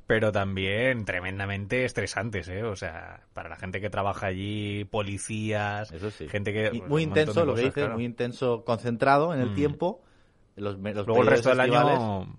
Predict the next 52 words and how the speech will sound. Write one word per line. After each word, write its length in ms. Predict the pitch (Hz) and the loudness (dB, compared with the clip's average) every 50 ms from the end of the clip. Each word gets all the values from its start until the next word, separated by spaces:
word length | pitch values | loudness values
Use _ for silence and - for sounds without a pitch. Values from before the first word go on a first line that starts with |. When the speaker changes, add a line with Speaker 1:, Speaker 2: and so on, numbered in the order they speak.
| - _ - | -18 _ -6
Speaker 2:
no 100 | 90 95 | -4 -2
hay 80 | - | 0
nadie. 200 | 95 98 101 - - | 2 2 2 2 2
Speaker 1:
tranquilos 500 | - 143 147 143 147 151 160 151 - - 135 110 - | 2 2 4 6 6 6 6 4 4 0 -4 -4 -4
y 40 | 131 | -2
Speaker 2:
No 40 | 104 | 2
hay 60 | 127 | 4
Speaker 1:
todo 100 | 123 120 | 4 6
Speaker 2:
nadie. 180 | 117 110 113 123 | 6 4 4 4
Speaker 1:
bien, 180 | 135 139 165 170 | 4 4 4 4
pero 140 | 160 131 110 | 2 0 2
claro, 280 | - 113 127 135 113 - | 4 4 4 2 2 0
Speaker 2:
<laughs> 720 | 269 - 131 - - - - - - - - - - - | -4 -10 -10 -12 -12 -16 -16 -16 -20 -20 -20 -18 -10 -6
Speaker 1:
ahora 120 | 113 107 | -6 -4
está 180 | 104 - 139 131 | 2 2 2 4
todo 120 | 131 117 | 4 2
el 60 | 107 | 0
mundo 200 | 101 101 95 92 | 0 -4 -6 -6
ahí. 160 | 95 123 - - - - - - - - - - - - - | -6 -8 -10 -14 -20 -20 -20 -20 -20 -20 -20 -20 -8 2 4
Speaker 2:
Bueno, 180 | 147 165 - - | 4 4 6 4
a 60 | 110 | 4
mí 140 | 123 151 185 | 4 4 4
lo 100 | 214 202 | 4 4
que 100 | 180 156 | 4 2
me, 220 | 143 143 131 113 | 4 2 2 2
me 120 | 127 120 | 2 0
está 180 | 120 117 - 135 | 0 4 4 4
gustando, 720 | 151 165 156 143 - - 120 113 110 120 151 185 233 247 - _ - | 4 4 2 0 2 2 4 4 4 4 2 2 2 0 -6 _ -8
y 180 | - 110 104 101 | -4 -2 -2 0
no 160 | 101 107 110 | 2 0 0
es 80 | 113 - | 0 0
porque 260 | - 117 107 101 101 | -4 -4 -2 -2 -4
simpatice 500 | - - 98 87 98 95 98 98 - 107 | -2 -2 -2 0 0 0 -2 -2 -2 0
con, 260 | 98 101 98 98 95 | 0 0 -2 -2 -2
con 140 | - 101 98 | -2 -2 0
el, 500 | 95 95 92 92 92 92 92 92 92 92 - | 0 0 0 0 0 0 0 -2 -2 -4 -2
con 140 | 95 92 | -2 -2
el 120 | 90 90 87 | -2 -2 -4
club, 320 | - 113 120 151 180 - _ _ _ _ - - - _ _ - - | -2 0 0 0 0 -4 _ _ _ _ -20 -20 -20 _ _ -8 -4
el 160 | 101 95 87 | -2 -2 0
Barça 280 | 85 85 87 - 139 | 0 0 0 0 -2
está 160 | 147 139 - 95 | -2 0 2 0
animando 360 | 95 104 101 101 104 127 165 | 0 2 0 0 2 2 2
el 60 | 160 | 0
mercado. 500 | 117 92 80 - 113 143 190 175 - - - | 0 -2 -2 0 0 2 2 0 -2 -6 -14
Speaker 1:
Sí, 300 | - - - 139 151 - - | -14 -10 -8 -8 -8 -10 -14
sí, 100 | - - | -12 -8
Speaker 2:
O 40 | 131 | -2
sea, 180 | - 101 92 87 | 2 2 2 2
Speaker 1:
sí, 60 | 127 | 2
sí. 60 | - 113 | -2 -2
Speaker 2:
eh, 420 | 110 98 95 92 92 92 92 | 0 2 4 4 4 2 2